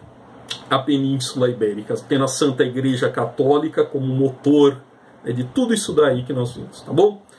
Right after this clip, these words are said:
Deixa seu like, se inscreve no canal, siga-me no Twitter, arroba Ribeiro Católico, no Instagram, arroba Observatório Católico, faça parte do nosso grupo no Telegram, T ponto M E barra Observatório Católico,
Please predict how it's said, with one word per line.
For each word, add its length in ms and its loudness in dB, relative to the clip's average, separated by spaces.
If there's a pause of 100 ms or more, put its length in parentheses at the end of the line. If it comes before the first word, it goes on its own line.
(200)
Deixa 260 0
seu 200 2
like, 220 4
se 120 -8
inscreve 360 0
no 120 -2
canal, 280 2
siga-me 380 -2
no 140 -4
Twitter, 520 0
arroba 260 -2
Ribeiro 280 -4
Católico, 500 -2
no 60 0
Instagram, 440 0
arroba 240 -2
Observatório 760 0
Católico, 580 -2 (380)
faça 320 2
parte 280 2
do 60 -2
nosso 240 -2
grupo 300 0
no 100 0
Telegram, 560 0
T 220 0
ponto 320 0
M 260 0
E 60 2
barra 480 0
Observatório 800 2
Católico, 540 0